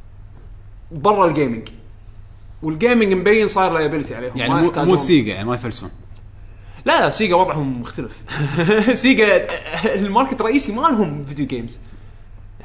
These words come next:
Speaker 1: لا، لا، مو فارقة معاهم للأمانة. بس،
Speaker 2: لا، عشان
Speaker 1: بس
Speaker 2: كذي نينتندو قاعد تحاول تقلد كونامي. فرايح الحين صوب الانشورنس، صوب الهيلث.
Speaker 1: مهم.
Speaker 2: آه.
Speaker 1: لأن، لأن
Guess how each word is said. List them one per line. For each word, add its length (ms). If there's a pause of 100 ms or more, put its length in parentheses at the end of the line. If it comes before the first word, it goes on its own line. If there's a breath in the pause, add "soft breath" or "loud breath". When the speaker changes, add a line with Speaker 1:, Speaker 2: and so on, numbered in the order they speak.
Speaker 1:
لا، 240
لا، 60
مو 80
فارقة 260
معاهم 380 (520)
للأمانة. 440 (140)
بس، 100
Speaker 2:
لا، 140
عشان 160
Speaker 1:
بس 80
Speaker 2:
كذي 120
نينتندو 300
قاعد 120
تحاول 200
تقلد 240
كونامي. 300 (960)
فرايح 220
الحين 240
صوب 220
الانشورنس، 720
صوب 220
الهيلث. 300 (400)
Speaker 1:
مهم. 200 (640 loud breath)
Speaker 2:
آه. 300
Speaker 1:
لأن، 240
لأن 300